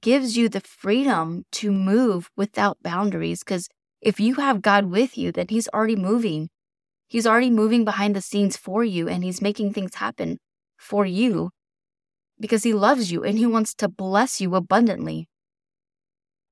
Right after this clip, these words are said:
Could you imagine the freedom that you would gain from understanding and really holding on to the truth that you can do all things through him, through God,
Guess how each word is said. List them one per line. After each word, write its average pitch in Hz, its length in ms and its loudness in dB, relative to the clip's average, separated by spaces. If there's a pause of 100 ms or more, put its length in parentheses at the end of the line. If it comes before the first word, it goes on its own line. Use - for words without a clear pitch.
(380)
Could 208 140 0
you 294 120 4
imagine 254 840 2 (480)
the 214 160 0
freedom 226 600 2
that 226 180 2
you 214 180 2
would 196 240 -2
gain 190 540 0
from 185 320 -4
understanding 190 1120 0
and 180 240 -2
really 220 240 2
holding 208 560 0
on 196 240 0
to 190 180 -4
the 175 140 -8
truth - 580 -2
that 170 320 -4 (840)
you 220 320 2
can 254 220 4
do 220 320 4
all 190 240 4
things 185 580 -2 (220)
through 190 480 0 (320)
him, 180 480 -2 (160)
through 233 360 2
God, 185 480 2